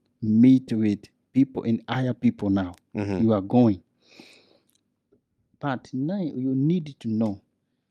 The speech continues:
Speaker 1: We are using a method. That method we will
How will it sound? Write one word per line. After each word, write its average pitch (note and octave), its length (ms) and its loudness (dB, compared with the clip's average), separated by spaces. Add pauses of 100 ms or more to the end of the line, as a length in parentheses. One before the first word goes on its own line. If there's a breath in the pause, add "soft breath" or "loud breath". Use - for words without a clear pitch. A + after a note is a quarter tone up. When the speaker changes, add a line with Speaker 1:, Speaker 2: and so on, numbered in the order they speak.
(180)
Speaker 1:
We A2 140 0
are A#2 40 4
using C#3 400 4
a G#2+ 40 -2
method. G#2+ 500 -4 (1400)
That A#2+ 300 -2
method B2+ 340 0
we G2+ 160 2
will G2 120 2